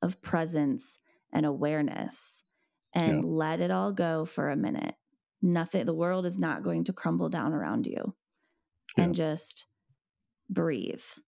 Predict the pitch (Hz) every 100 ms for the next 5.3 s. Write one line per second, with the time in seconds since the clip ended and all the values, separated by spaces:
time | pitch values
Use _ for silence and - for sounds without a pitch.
0 | _ _ _ _ - 156 - 170 160 -
1 | - 101 - - - - - 151 147 143
2 | 160 185 - 170 170 180 - _ _ _
3 | _ _ _ - 151 - - - - -
4 | _ - - - - - _ 165 160 92
5 | 71 60